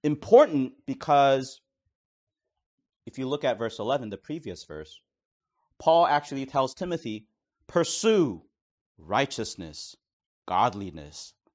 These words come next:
faith, love." You can't really love somebody if you're fighting somebody physically. Patience. You can't be patient if you're fighting somebody physically. And gentleness.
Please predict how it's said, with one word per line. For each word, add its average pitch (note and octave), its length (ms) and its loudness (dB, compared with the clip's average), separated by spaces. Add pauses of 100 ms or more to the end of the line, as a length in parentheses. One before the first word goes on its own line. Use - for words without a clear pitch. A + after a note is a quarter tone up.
(220)
faith, A2+ 480 -4 (600)
love." F#2 680 -2
You A2 100 -18
can't D3+ 360 -10 (100)
really C3+ 380 -8
love B2+ 280 0
somebody G#2 340 -10
if F2+ 120 -18
you're F#2 180 -8 (840)
fighting C3 340 0
somebody G#2 360 -8
physically. G2 720 -12 (720)
Patience. D3+ 680 -6
You D#2+ 80 -20
can't A2 420 -8 (280)
be A2+ 100 -10
patient A#2+ 500 -8
if E2+ 120 -18
you're F#2 80 -12
fighting A2 340 -4
somebody A#2 300 -12
physically. A#2+ 560 -12 (680)
And A2 140 -10
gentleness. - 680 -14